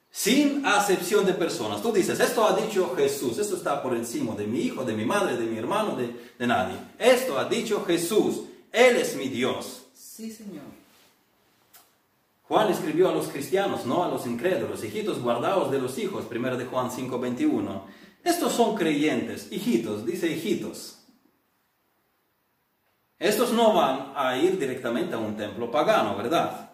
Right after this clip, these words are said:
Speaker 1: No van a ir fácilmente a las fiestas paganas, son cristianos. Entonces, ¿de qué ídolos se trata? ¿A qué ídolos se refiere Juan? De los ídolos del corazón.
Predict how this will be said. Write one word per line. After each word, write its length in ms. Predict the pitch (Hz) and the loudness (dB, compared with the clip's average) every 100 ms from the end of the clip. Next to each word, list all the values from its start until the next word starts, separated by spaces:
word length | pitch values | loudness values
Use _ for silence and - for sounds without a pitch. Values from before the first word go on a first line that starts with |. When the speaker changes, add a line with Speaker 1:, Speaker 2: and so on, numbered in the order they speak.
| _ | _
Speaker 1:
No 240 | 117 160 151 | -4 0 2
van 220 | 151 127 | 2 2
a 80 | 123 | 2
ir 180 | 151 - | 2 2
fácilmente 560 | 113 120 113 170 - | -4 -4 -2 -2 0
a 60 | 113 | -2
las 160 | 110 | -2
fiestas 340 | - 139 139 - | -4 -6 -6 -6
paganas, 640 | 131 131 151 - - - | 0 2 2 2 -6 -10
son 180 | 147 143 | -6 -6
cristianos. 800 | 139 139 151 147 107 92 - - _ _ _ _ _ _ _ _ - | -6 -6 0 0 0 -4 -12 -18 _ _ _ _ _ _ _ _ -20
Entonces, 500 | 107 160 165 165 147 | -2 2 4 2 0
¿de 140 | 156 | 0
qué 340 | 156 180 - 214 | 0 -2 -4 -4
ídolos 360 | 214 143 123 | 0 0 0
se 140 | 123 - | -4 -4
trata? 600 | 107 92 - 90 - - _ _ _ _ _ _ _ _ _ | -2 -4 -4 -12 -16 -20 _ _ _ _ _ _ _ _ _
¿A 80 | |
qué 140 | 98 127 | -6 -4
ídolos 380 | 151 151 147 135 | -2 -2 -4 -2
se 100 | 135 | -2
refiere 400 | 120 139 131 127 | -2 -2 -2 0
Juan? 420 | 175 160 - 87 - _ _ _ _ _ _ _ - | 0 0 -2 -8 -16 _ _ _ _ _ _ _ -12
De 160 | 180 | -4
los 220 | 139 - | -4 -4
ídolos 320 | - 92 113 127 | -6 -6 -6 -6
del 140 | 98 | -8
corazón. 720 | 92 92 - 117 - - - | -6 -4 0 0 0 -2 -10